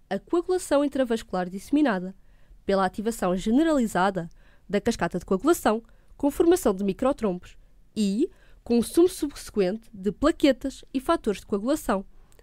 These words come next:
levando a isquémia de órgãos e hemorragias, culminando em falência multiorgânica. O consumo elevado de plaquetas pode levar, de forma paradoxal,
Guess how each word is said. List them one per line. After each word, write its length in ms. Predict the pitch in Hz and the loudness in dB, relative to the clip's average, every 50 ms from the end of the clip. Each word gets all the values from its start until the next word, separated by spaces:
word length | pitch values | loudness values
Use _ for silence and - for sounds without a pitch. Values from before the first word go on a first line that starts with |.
| _ - | _ -6
levando 520 | 254 269 285 220 214 185 180 196 - - - _ _ _ | -2 0 0 2 2 0 0 -2 -4 -12 -20 _ _ _
a 80 | - 233 | 0 0
isquémia 480 | 240 226 - - - 190 170 180 202 | 0 0 -2 -4 -2 -2 0 0 -2
de 160 | 220 233 285 311 | 0 2 4 4
órgãos 440 | 262 240 233 226 240 247 - - - - - - - - - | 4 4 2 -2 -6 -10 -10 -16 -20 -20 -20 -20 -20 -20 -6
e 240 | - 277 311 320 - _ - | 0 0 0 0 0 _ -2
hemorragias, 880 | - 220 208 185 175 - - 254 269 247 - 202 180 160 165 170 - - _ - - - - | 0 2 2 2 0 2 4 2 2 4 0 -2 -4 -4 -6 -10 -14 -20 _ -20 -20 -20 -18
culminando 520 | - - 226 220 240 240 220 190 180 190 190 | -6 -2 0 2 2 2 2 2 2 2 0
em 60 | 214 | 0
falência 560 | - - 285 262 214 190 196 - - 240 247 | -2 -2 -2 0 0 0 -2 -4 -4 -4 -2
multiorgânica. 1000 | 262 233 180 160 - - - 190 208 233 226 226 202 185 185 185 - - - 196 - - _ - - - - - - - - - _ _ _ _ _ _ _ _ _ _ _ _ _ _ | -2 -2 -2 -4 -10 -6 -4 -2 -2 -2 0 0 0 0 0 -2 -6 -10 -18 -20 -20 -20 _ -18 -16 -16 -14 -16 -16 -18 -20 -20 _ _ _ _ _ _ _ _ _ _ _ _ _ _
O 60 | - - | -20 -8
consumo 440 | - 190 185 180 - - 392 403 | -2 -2 0 0 2 4 4 4
elevado 380 | 403 381 339 233 220 185 180 - | 4 4 2 2 2 2 2 2
de 60 | - | -2
plaquetas 680 | - - 254 302 - - 208 202 - - 220 214 - - _ _ _ _ _ _ | 2 2 2 2 4 2 0 0 0 -6 -12 -12 -12 -18 _ _ _ _ _ _
pode 240 | - 180 175 175 208 | 0 0 2 2 4
levar, 400 | 277 339 294 277 233 214 214 - _ _ _ - - - | 2 2 4 4 2 2 2 -2 _ _ _ -20 -20 -14
de 120 | - 185 196 | -8 -6 -4
forma 360 | - - 320 277 233 180 214 - _ - | 4 6 6 6 6 2 -2 -6 _ 2
paradoxal, 760 | - 440 453 403 330 330 294 - - - - 190 190 202 254 | 2 4 6 6 6 4 2 2 -2 0 2 2 2 2 -2